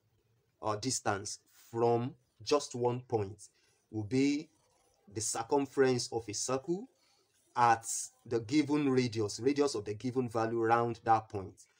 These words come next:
So for the locus of all points, which are four point five centimeters from C, we are going to need to draw a circle with C, the point C as the center, and the circle is going to have a radius of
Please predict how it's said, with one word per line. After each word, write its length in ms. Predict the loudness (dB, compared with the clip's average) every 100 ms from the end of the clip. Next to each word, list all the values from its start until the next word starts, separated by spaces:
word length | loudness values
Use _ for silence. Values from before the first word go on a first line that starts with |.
| _
So 240 | 4 6
for 160 | 4 -2
the 80 | 0
locus 320 | 0 0 -2
of 120 | -6
all 180 | -2 -2
points, 600 | -2 -2 -4 -4 -10 -12 -14 _ _ _ _ _ _ _ _ -4
which 220 | -2 -2
are 80 | 0
four 180 | 0
point 180 | 0 -2
five 200 | 0 0
centimeters 520 | 0 -6 -4 0 -2
from 220 | -2 -10 -8
C, 360 | -4 -2 -2 -6 _ _ -4
we 300 | 0 0 0
are 80 | -4
going 220 | -4 -6
to 160 | -6 -6
need 140 | -6 -8
to 240 | -10 -12 -14 _ -8
draw 220 | -2 -2 -2
a 40 |
circle 520 | -6 -4 -4 -2 -4 -4 _ _ _ _
with 160 | -10
C, 420 | -4 -2 0 -2 -4
the 80 | -6
point 220 | -4 -4
C 220 | -2 -4 -4
as 160 | -8
the 60 | -8
center, 500 | -4 -2 0 0 0 -4 _ _ _
and 380 | -6 -4 -4 -8 -14 _ _ _ _
the 100 | -8
circle 360 | 0 2 2
is 100 | -4
going 140 | -4 -6
to 140 | -4
have 200 | -2 -2
a 80 | -2
radius 400 | -4 -2 -2 -2
of 100 | -10